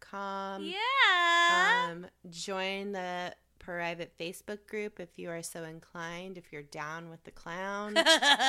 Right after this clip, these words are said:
Speaker 1: Uh, <laughs>
Speaker 2: Till you're dead in the ground.
Speaker 1: Till you're dead in the ground. Um, yeah. We love you guys.
Speaker 2: Love you.
Speaker 1: Uh, s-, stay safe. Don't let the,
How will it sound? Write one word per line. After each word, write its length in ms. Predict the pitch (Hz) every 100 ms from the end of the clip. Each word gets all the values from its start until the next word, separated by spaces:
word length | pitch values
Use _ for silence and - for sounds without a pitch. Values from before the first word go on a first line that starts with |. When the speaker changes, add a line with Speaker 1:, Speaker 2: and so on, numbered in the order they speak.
| 214
Speaker 1:
Uh, 300 | 226 226 220
<laughs> 220 | - 240 233
Speaker 2:
Till 200 | 220 339
you're 160 | 330 302
dead 240 | 226 262
in 120 | 302
the 100 | 320
ground. 1120 | 302 240 254 277 311 277 285 285 285 277 269
Speaker 1:
Till 200 | 226 233
you're 160 | 190 196
dead 300 | 180 165 185
in 120 | 202
the 80 | 208
ground. 760 | 185 170 180 226 233 185 196 208 -
Um, 640 | 165 170 165 160 165 175 _ _ _ - -
yeah. 320 | 220 240 196 - _ _ _ -
We 120 | 196
love 180 | 190 196
you 80 | 220
guys. 340 | 208 196 196
Speaker 2:
Love 200 | 262 370
you. 140 | 330 240
Speaker 1:
Uh, 280 | 214 202 208
s-, 220 | - - _ -
stay 360 | - - 214 233
safe. 480 | - 208 220 214 - - - - - - _ _
Don't 200 | - 175
let 240 | 196 202 - -
the, 360 | 190 180 175